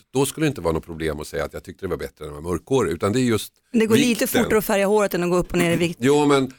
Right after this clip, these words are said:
Speaker 1: han, han tycker nämligen att det finns nå-, det finns en slags moralisk underton i det här, man ska
Speaker 2: Mm.
Speaker 1: vara smal.
Speaker 2: Mm.
Speaker 1: Nu är hon smal, men han tyckte bättre när hon vägde mer. Så jag tycker det har gått att han, han behöver inte liksom sätta henne ner, konfrontera henne. "Älskling,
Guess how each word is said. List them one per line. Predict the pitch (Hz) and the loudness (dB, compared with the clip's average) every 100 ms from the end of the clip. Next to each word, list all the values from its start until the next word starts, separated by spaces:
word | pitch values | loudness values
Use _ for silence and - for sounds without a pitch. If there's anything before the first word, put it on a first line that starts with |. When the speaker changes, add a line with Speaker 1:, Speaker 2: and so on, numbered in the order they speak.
| _ | _
Speaker 1:
han, | 117 131 143 | -2 0 0
han | 120 139 | 0 -2
tycker | 135 135 131 | 0 -2 0
nämligen | 127 117 110 104 104 101 | 0 2 2 2 0 -6
att | - _ _ _ | -10 _ _ _
det | 98 | -10
finns | 117 104 | -2 -2
nå-, | 117 | -2
det | 104 | -6
finns | 113 | -6
en | 104 | -6
slags | 101 98 | -8 -2
moralisk | 110 107 110 113 - | 0 2 2 0 0
underton | 127 98 - 151 123 | 0 0 -2 0 0
i | |
det | |
här, | 80 | 0
man | 80 92 | -2 -2
ska | 98 95 | 0 2
Speaker 2:
Mm. | 82 | 2
Speaker 1:
vara | 92 95 | 2 0
smal. | - 151 208 | 0 -2 0
Speaker 2:
Mm. | 202 - _ _ | -4 -8 _ _
Speaker 1:
Nu | 117 127 | -2 0
är | 107 104 | 2 0
hon | 82 82 | -2 -4
smal, | - 67 76 | -4 -4 -2
men | 80 | 0
han | 80 | -2
tyckte | 78 76 | -4 -12
bättre | 76 69 - 71 | -12 -12 -12 -12
när | 71 | -10
hon | 69 | -10
vägde | 67 73 73 | -6 -8 -6
mer. | 107 85 - _ _ _ _ | -6 -6 -8 _ _ _ _
Så | - | -2
jag | 120 123 | -2 0
tycker | 175 170 | -2 0
det | 139 | 2
har | |
gått | 110 90 | 0 0
att | 90 85 | -4 -4
han, | 87 82 | -4 -2
han | 85 | -2
behöver | 82 87 | 0 0
inte | 85 85 | 0 -4
liksom | 85 95 82 _ _ _ - | -2 -2 -4 _ _ _ -10
sätta | - 87 _ | -6 -6 _
henne | 73 76 76 | -4 -2 -2
ner, | 73 73 - | -2 -6 -6
konfrontera | 78 69 85 - 123 117 87 | -6 -2 -4 -2 0 2 0
henne. | 73 80 | -2 -2
"Älskling, | 85 - 90 | -2 0 0